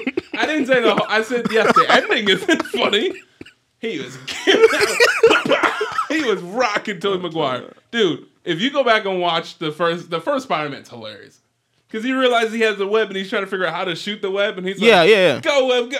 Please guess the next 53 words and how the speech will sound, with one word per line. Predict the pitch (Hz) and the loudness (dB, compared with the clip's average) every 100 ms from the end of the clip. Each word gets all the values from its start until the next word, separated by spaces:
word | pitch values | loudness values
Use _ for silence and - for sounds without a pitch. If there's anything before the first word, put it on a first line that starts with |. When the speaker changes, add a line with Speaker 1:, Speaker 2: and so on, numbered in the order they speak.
| - | -6
Speaker 1:
<laughs> | - | -2
He's | 262 | 0
Speaker 2:
Yeah, | 208 190 | 6 6
Speaker 1:
literally | 165 226 | 8 6
like, | 240 220 | 6 6
Speaker 2:
yeah. | 214 | 6
Speaker 1:
"That's | - 214 196 | 4 0 0
hilarious." | 254 240 320 415 208 156 143 - _ _ _ _ - | 0 0 2 2 0 -2 -4 -8 _ _ _ _ -4
I | 359 | -2
would, | 466 466 - | 0 -2 0
I'd | 440 | -2
be | 403 | -2
fine | 320 - | 0 6
Speaker 2:
But, | 240 180 | 6 4
Speaker 1:
with | 156 | 2
Speaker 2:
but | 208 | 4
Speaker 1:
Sam | 165 | 6
Speaker 2:
that | 240 226 | 4 4
Speaker 1:
Raimi | |
Speaker 2:
movie, | 214 240 220 | 4 2 0
Speaker 1:
doing | 175 | 4
Speaker 2:
that | 190 180 | 4 4
Speaker 1:
it. | |
Speaker 2:
movie | 196 202 185 160 | 2 2 2 0
in | 160 | 0
the | - 139 | -2 -2
entire, | 147 135 170 180 156 | -4 0 4 6 6
like, | 143 | 2
in | 151 | 2
its | 151 | 0
whole, | - 185 190 131 117 113 _ _ _ _ - | 0 2 4 2 -2 -6 _ _ _ _ -8
wasn't | 123 175 147 143 120 - | 2 2 2 -2 -4 0
Speaker 1:
But | 160 | 2
Speaker 2:
a | 135 | 6
Speaker 1:
you | |
Speaker 2:
lighthearted | 156 170 208 170 165 151 | 6 6 6 6 6 4
Speaker 1:
don't, | 123 | 4
you | |
Speaker 2:
movie. | 165 170 | 4 6
Speaker 1:
don't | 139 | 4
wanna | 123 | 2
be | 170 | -2
Guardians | 139 156 170 160 135 127 _ - | -6 -4 -4 -4 -8 -12 _ -10
Three. | 139 160 185 151 | -4 0 0 0
You | 175 | 0
don't | 240 | 0
want | 220 | 0
Guardians | 165 160 139 | 0 0 -2
Three | - 156 | -2 0
to | 131 | 0
be | 123 | -2
just | 117 147 143 - | -4 -2 0 -2
lighthearted. | 127 117 113 113 107 | -6 -6 -6 -12 -12